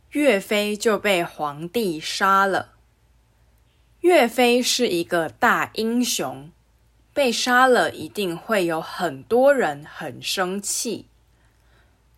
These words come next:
这些人就去问秦桧，岳飞为什么被杀？这时候秦桧就说了，“莫须有”，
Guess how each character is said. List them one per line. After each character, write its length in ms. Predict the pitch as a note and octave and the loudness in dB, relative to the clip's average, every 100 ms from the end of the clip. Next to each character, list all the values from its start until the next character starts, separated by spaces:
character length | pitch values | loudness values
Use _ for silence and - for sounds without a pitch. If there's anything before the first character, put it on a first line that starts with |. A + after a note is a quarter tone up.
| _ | _
这 240 | - F4 D#4 | 2 2 2
些 320 | - C#4+ D4 | 0 2 2
人 420 | B3+ D#3+ D3+ F3+ | 2 0 -2 -6
就 180 | - A3+ | -4 -2
去 300 | - B3 A3 | -2 0 0
问 380 | G#3 A3 E3+ D#3+ | 2 2 0 -6
秦 480 | - - D#3 E3 | -8 -6 -8 -8
桧， 400 | G3 C#4 F#3+ - - _ _ _ _ | -2 2 2 -2 -18 _ _ _ _
岳 260 | F#4+ F#4 B3 | 2 4 4
飞 380 | G#3+ A3+ A3+ A#3+ | 2 2 2 2
为 300 | B3 D#4 G3+ | 2 2 2
什 260 | - E3 | -2 -4
么 220 | E3 F#3 C#3+ | -2 -2 -2
被 320 | - F3 C#3 | -4 -4 -4
杀？ 560 | - F#3 F3+ F3+ G#3+ _ _ _ _ _ _ _ _ _ | -4 0 0 0 -6 _ _ _ _ _ _ _ _ _
这 140 | - F4 | 0 0
时 260 | - F3+ | 0 -2
候 460 | E3 A3+ F#3+ C#3 G3 _ _ | -2 0 0 0 -8 _ _
秦 400 | - - E3 F#3 | -8 -6 -4 -2
桧 320 | A3+ A#3+ F3+ | 4 4 4
就 200 | F3 G3+ | 0 -2
说 280 | F#3 F#3+ F3 | -2 -2 0
了 360 | F#3 D3+ A2 - _ _ _ - | 2 0 -2 -12 _ _ _ -2
，“莫 400 | B3+ G#3+ D3+ D3+ | 0 2 0 -4
须 640 | - - A3+ A3+ A3+ A#3+ G3+ | -8 -6 -4 -4 -6 -10 -4
有”， 380 | F3 C3+ C#3+ | -4 -4 -10